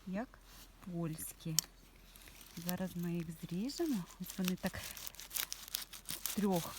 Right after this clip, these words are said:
прямо примостилися. Ось які вони. Такі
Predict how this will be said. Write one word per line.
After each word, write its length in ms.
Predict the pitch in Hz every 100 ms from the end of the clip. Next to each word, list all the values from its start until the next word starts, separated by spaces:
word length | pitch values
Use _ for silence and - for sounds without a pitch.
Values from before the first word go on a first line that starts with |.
| -
прямо 320 | 160 165 170 - - - - - - - - - - - - -
примостилися. 1160 | - 185 185 190 - - 175 156 160 170 - 190 156 - -
Ось 320 | 165 165 -
які 280 | 151 - -
вони. 300 | 127 156 160 - - - - - - - - - - -
Такі 360 | - - 262